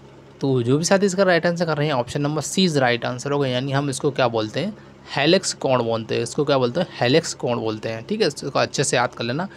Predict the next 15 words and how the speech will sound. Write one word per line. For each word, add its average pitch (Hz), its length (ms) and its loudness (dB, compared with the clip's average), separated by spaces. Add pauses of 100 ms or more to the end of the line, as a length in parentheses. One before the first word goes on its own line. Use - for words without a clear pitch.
(280)
एग्जाम 175 460 4
में 202 100 4
जो 196 100 4
डायग्राम 139 480 2
संबंधी 147 400 0
क्वेश्चन 143 340 -2
आपके 131 320 -2
बहुत 127 380 2
अधिक 123 260 -6
पूछे, 113 300 -6 (180)
पूछे 120 220 -2
जाते 107 240 -2
हैं, 120 60 -12
इसलिए 147 220 0
आप 160 140 0